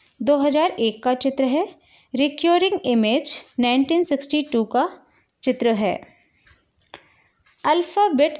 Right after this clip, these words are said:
Stories सेकंड दो हज़ार दो से दो हज़ार तीन में इस चित्र को इन्होंने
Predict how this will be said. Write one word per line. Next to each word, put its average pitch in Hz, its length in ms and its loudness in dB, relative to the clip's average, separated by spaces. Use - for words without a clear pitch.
Stories 226 600 0
सेकंड 202 560 -2
दो 269 160 0
हज़ार 254 420 2
दो 262 200 2
से 349 200 2
दो 247 160 2
हज़ार 220 480 0
तीन 294 260 4
में 277 160 4
इस 277 280 -6
चित्र 202 280 -4
को 285 180 2
इन्होंने 208 420 2